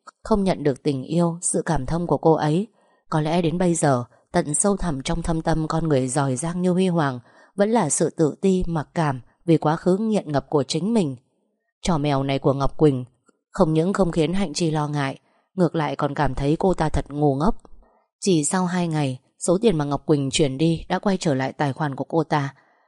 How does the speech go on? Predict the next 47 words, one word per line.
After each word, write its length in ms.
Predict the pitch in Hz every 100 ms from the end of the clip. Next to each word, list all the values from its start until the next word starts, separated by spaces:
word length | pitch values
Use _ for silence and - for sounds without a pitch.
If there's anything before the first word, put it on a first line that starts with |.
| _ 190
khiến 300 | 165 220 240
Ngọc 160 | 175
Quỳnh 280 | 165 139 135
vô 180 | 160 160
cùng 240 | 165 139
sửng 280 | 127 160 131
sốt. 260 | - 208 240 _ _ _ _ -
Khi 80 | 220
nhận 240 | 196 147
được 200 | 151 131
thông 200 | - 175
tin 240 | 180 170 165
từ 100 | 147
người 220 | 143 135
mình 180 | 131 131
gọi 200 | 135 135
tới, 320 | 147 156 226 - _
cô 120 | 202
ta 140 | 190 180
càng 220 | 170 147
kinh 240 | - 180
ngạc 180 | 165 135
hơn. 260 | 165 160 156 - _ _ _ _ _ _ _
"Là 200 | 170 156
ai 180 | 170 180
đã 120 | 175
nhúng 220 | 175 175
tay 160 | 214 208
vào 120 | 143
chuyện 220 | - 143
của 160 | 151 127
tôi?" 320 | 151 156 160 - _ _ _ _ -
"Huy 160 | 185
Anh." 220 | 160 156 139 - _ _ _ _ _ -
Cái 100 | 220
tên 260 | 220 190 190
thốt 200 | 220 269
ra 240 | - 180
từ 180 | 175 147
trong 220 | 131 175
điện 220 | 156 139 143
thoại 280 | 151 135 - _ _ _ 185
khiến 280 | 175 233
Ngọc 160 | 233 -
Quỳnh 240 | 156 131
chết 220 | 127 240 208
lặng. 220 | 151